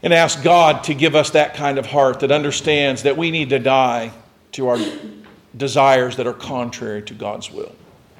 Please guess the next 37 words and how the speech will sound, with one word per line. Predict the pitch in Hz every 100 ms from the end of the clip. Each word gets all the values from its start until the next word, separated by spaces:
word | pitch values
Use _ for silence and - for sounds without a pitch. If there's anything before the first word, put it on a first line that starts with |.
| -
Let's | -
pray. | - - 50 - _ _ _ _ _ _ _ -
Heavenly | 165 165 156
Father, | 160 160 156
we | 160
love | 156 156 135
you. | 135
We | 143
come | 143 165 156
before | 147 143 156 151
you | 151
today, | 139 143 135 139 127 123
having | 139 156 151
already | 151 156 151 139 123 - - - -
done | 156
a | 151
little | 156 165
bit | 139
of | 135
dying | 123 143 147 143
this | 127 123
morning | 135 139 131 123
as | 120 117
we | 123 120
came | - 127 123 120
and, | 113 110 104 - - - -
and | 123 127 113 131
into | 131
your | 131
presence. | 117 - 135 127 120 -
Lord, | 147 151
it's | 143
been | 160 147
so | 156
much | 143 127 156
easier, | 170 180 147 135
really, | 120 135 151 135 117